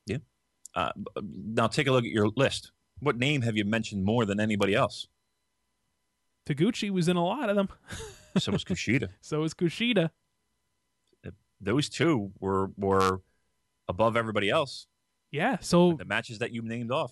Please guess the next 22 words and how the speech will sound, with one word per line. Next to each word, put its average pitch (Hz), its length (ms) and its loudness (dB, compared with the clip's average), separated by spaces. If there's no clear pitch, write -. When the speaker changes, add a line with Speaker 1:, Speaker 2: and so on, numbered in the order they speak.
Speaker 2:
Yeah, 185 240 0
maybe, 196 480 0
uh, - 200 -14
the, 143 320 -8
the, - 100 -18
the 147 120 -4
two 185 480 2
M 180 160 0
V 170 160 -2
Ps 220 320 0
of 165 80 4
this 175 160 2
tournament 185 380 0
for 170 160 0
me 220 180 0
just 175 240 -2
might 208 180 -2
be 247 120 -2
Taguchi 156 640 -2
and 175 100 0
Kushida. - 600 -4
Speaker 1:
Yeah, 123 160 -8